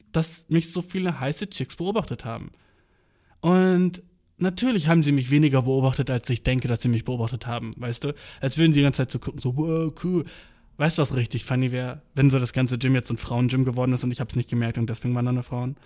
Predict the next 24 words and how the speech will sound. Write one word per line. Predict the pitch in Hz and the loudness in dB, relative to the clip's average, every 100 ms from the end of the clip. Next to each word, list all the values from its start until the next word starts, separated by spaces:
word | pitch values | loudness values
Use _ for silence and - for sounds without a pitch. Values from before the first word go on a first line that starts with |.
| - - | -20 -4
Irgendwie | 147 147 | 0 2
sowas, | 143 147 160 | 2 2 4
weil | 170 | 2
es | 180 | 4
war | 185 - | 0 0
echt | 196 196 - | -4 -4 -2
weird | 160 185 - | 2 2 2
schon, | 127 120 | 0 0
so | 127 | 0
dass | 123 | -4
da | 139 | -6
echt | 151 - 151 | -6 -4 0
nur | 135 | 0
Chicks | - 139 - | 0 -6 -6
waren. | 120 113 - - - - | -8 -10 -16 -20 -20 -4
Jedenfalls, | 170 180 180 - | 0 0 0 -2
Dude, | 190 | -4
das | 185 175 165 | -2 -2 -2
war | |
echt, | 170 175 - _ _ _ _ _ - | -2 -4 -10 _ _ _ _ _ -6
äh, | 262 294 | -6 -4
es | - 214 | -6 -6
war | - | 2
unangenehm. | 196 143 123 117 120 170 | 4 4 2 -2 -2 -2